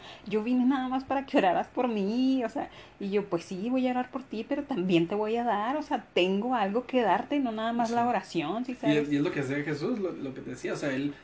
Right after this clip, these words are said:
Speaker 2: les daba un mensaje y no los mandaba, así como que, "Ah, pues ya háganle a su tierra", ¿no? O sea, oraba y multiplicaba el pan y los peces y los, les daba hasta que se llenaban. Entonces,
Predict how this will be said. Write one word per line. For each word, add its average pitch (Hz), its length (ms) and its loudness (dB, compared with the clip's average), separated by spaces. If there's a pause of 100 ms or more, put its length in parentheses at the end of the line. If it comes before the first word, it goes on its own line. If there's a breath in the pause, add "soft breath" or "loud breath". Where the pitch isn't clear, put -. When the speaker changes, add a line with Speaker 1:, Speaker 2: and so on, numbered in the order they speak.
(220 loud breath)
Speaker 2:
les 165 220 4
daba 147 260 0
un 196 80 -6
mensaje 208 520 -4 (460)
y 160 120 6
no 131 100 4
los 160 140 0
mandaba, 160 540 -4
así - 140 -10
como 165 200 -6
que, 165 80 -8
"Ah, 180 140 -6
pues 139 120 -6
ya 143 240 0
háganle 143 460 -2 (120)
a 127 120 -14
su 123 120 -12 (120)
tierra", 135 340 -6 (240 loud breath)
¿no? 131 160 -6
O 147 100 -6
sea, 117 320 -8 (200)
oraba 131 520 -2
y 147 280 4
multiplicaba 123 680 -4
el 139 60 -2
pan 123 360 -8
y 123 100 -2
los 110 160 -8
peces 113 400 -14
y 117 120 -10 (460 loud breath)
los, 120 160 -12 (180)
les 120 300 -4
daba 120 180 -4
hasta 123 220 -8
que 139 60 -8
se 127 180 -8
llenaban. 113 460 -10 (380 loud breath)
Entonces, 127 440 -12